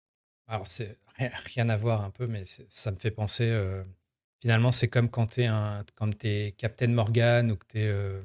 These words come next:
ou que t'es Don Papa. T'es, t'es... Enfin, même, imaginons Jack Daniels. Jack Daniels, demain, fait, euh, euh,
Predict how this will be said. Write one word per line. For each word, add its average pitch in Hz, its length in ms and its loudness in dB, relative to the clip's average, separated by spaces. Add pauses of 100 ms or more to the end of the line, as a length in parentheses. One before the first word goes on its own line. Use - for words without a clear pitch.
(420)
ou 104 40 -16
que - 80 -20
t'es 117 120 4
Don 110 240 4
Papa. 123 420 2 (580)
T'es, 107 300 2
t'es... - 240 -8 (420)
Enfin, 110 140 2
même, 143 240 2 (160)
imaginons 139 480 4
Jack 113 180 4
Daniels. 117 340 2 (400)
Jack 110 200 2
Daniels, 120 400 4
demain, 117 320 4
fait, 107 400 -4
euh, 98 260 -8 (440)
euh, 101 80 -20